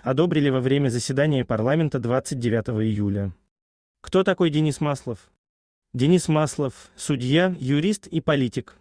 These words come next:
С июня две тысячи двадцатого года является нардепом в ру от "Слуги народа". Раньше работал судьей Днепровского районного суда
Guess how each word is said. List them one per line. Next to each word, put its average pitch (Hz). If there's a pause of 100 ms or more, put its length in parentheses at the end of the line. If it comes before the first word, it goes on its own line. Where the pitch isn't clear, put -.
(240)
С -
июня 139
две 127
тысячи 147
двадцатого 120
года 160 (120)
является 131
нардепом 135
в 117
ру 143
от 165
"Слуги 131
народа". 107 (720)
Раньше 185
работал 180
судьей 147
Днепровского 131
районного 117
суда 151